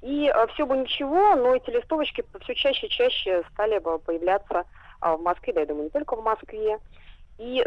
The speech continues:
с каким-то таким, а, коммерческим, я бы сказала, нахрапом Поттер стал входить, а, в нашу жизнь. А к чему бы я это?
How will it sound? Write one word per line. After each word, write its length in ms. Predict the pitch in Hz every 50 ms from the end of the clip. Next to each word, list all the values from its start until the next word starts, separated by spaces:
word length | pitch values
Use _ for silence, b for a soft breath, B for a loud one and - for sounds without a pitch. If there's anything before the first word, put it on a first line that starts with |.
| -
с 40 | -
каким-то 380 | - 254 254 254 262 254 240 240
таким, 460 | - 240 233 233 - - 262 262 262 254 247 240
а, 240 | 240 233 226 214 208 202 190 - -
коммерческим, 680 | 233 247 269 269 220 180 - - 160 - - - 156 156
я 80 | 151 147
бы 100 | 156 156
сказала, 340 | - - 170 165 165 151 156
нахрапом 540 | 160 170 185 - 269 330 392 - - 214 185
Поттер 340 | - 208 254 285 - - - -
стал 200 | - 190 208 214
входить, 360 | - - 147 147 - 196 - - -
а, 40 | - -
в 260 | 151 143 151 147 - -
нашу 400 | 175 185 180 - - - 170 - - 156
жизнь. 260 | 185 185 147 - - - - B B B B B B B B B -
А 180 | - 170 170 160
к 80 | -
чему 400 | - - - 277 277 262 208 - - - -
бы 120 | - 170 190
я 140 | 185 196 - -
это? 400 | 151 135 - - - 50 50